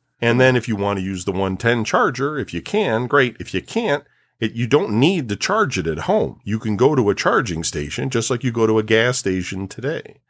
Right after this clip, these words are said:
So, you know, yes, I totally agree. Fifteen minutes is a lot longer than most of the time when you're buying gasoline, but it's not that bad. And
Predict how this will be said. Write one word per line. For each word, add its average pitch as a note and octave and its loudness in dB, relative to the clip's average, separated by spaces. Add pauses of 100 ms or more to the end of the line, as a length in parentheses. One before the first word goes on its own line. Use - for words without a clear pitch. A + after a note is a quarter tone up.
(440)
So, A#2 4
you B2+ 4
know, F2+ -2 (300)
yes, C#3 2 (840)
I - -16
totally B2+ 0
agree. G#2 2
Fifteen A#2+ 2
minutes G#2 0
is F2+ -6
a D#2+ -16 (100)
lot G#2+ 2
longer G2 2 (340)
than F#2 0 (100)
most G#2+ 2
of G2+ -8
the F2 -8
time F2+ 0
when F2 -2
you're E2+ -2
buying E2 0
gasoline, F#2 0
but A2 -6
it's - -12
not D3+ 2
that F2+ 2
bad. E2 0 (240)
And B2 4